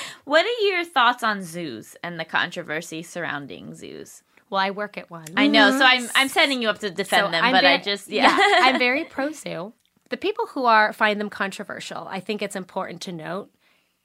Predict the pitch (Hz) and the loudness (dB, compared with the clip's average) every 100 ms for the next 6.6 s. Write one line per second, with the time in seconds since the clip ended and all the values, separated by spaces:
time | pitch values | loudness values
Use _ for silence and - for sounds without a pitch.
0 | _ _ _ 185 170 - _ _ - 190 | _ _ _ -6 -6 -8 _ _ -8 -2
1 | 202 302 359 277 233 226 202 196 180 180 | 4 4 4 -2 -4 -4 -4 -2 0 0
2 | 180 170 185 190 208 202 196 - _ 180 | -2 -6 -2 0 0 -2 -6 -10 _ -14
3 | 170 170 156 - - - - 180 180 233 | -12 -12 -12 -12 -16 -16 -14 -4 2 2
4 | 180 180 294 392 - 214 - 202 190 - | 0 -2 0 0 0 -4 -4 -4 -4 -6
5 | 170 175 156 160 208 190 175 185 247 330 | -8 -8 -8 -8 -10 -8 -10 -8 -8 -8
6 | - 254 226 170 262 | -8 -4 -4 0 -2